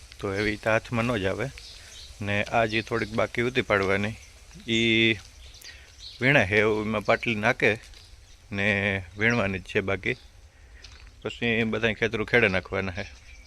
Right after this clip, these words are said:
એવું હું જ્યાં હટાણે ચાલે ને,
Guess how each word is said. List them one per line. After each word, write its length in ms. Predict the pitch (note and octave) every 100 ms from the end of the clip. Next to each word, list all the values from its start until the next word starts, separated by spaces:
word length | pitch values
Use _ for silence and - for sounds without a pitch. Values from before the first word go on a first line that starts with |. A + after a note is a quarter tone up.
| - - - - - - - - - A#2
એવું 260 | A2 A2
હું 120 | A2+
જ્યાં 240 | A#2 C3 B2
હટાણે 580 | A#2+ B2 A#2 A#2 A2 A2 - - - - -
ચાલે 340 | B2 C3 G#2
ને, 80 | A2